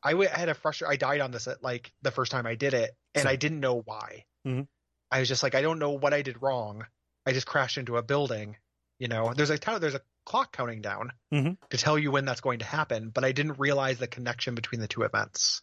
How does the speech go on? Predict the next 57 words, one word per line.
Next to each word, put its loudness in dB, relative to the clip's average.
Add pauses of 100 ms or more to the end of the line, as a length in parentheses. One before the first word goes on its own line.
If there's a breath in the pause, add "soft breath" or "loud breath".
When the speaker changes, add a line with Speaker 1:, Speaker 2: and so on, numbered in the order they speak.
(120)
Speaker 2:
It's, 2
uh, 6
it's -2
poorly 6
communicated. -4 (460)
Speaker 1:
And 6
this 4
is 0
the 2
end 0
of -4
tutorials. -12 (380)
Like, 2
Speaker 2:
Yeah. -2
Speaker 1:
we 4
get 4
one 4
more 4
tutorial 0
for 4
a 0
time 0
stopping, -4 (360)
uh, 4
thing 2
that 2
disappears -2 (240)
partway 4
Speaker 2:
Mm-hmm. -2
Speaker 1:
through 2
the 2
game 2
anyway. 0 (360 loud breath)
Speaker 2:
Yeah. 2
Speaker 1:
Um, 2 (140)
and 0
that's 0
it -2
for 0
the -4
game -2
telling -2
you -2
how 0
to -2
do -2
things. -4
There, 4
there's 0
a -2
codex. 0
You -12
can -6
read 2
about 0
this -8
stuff -10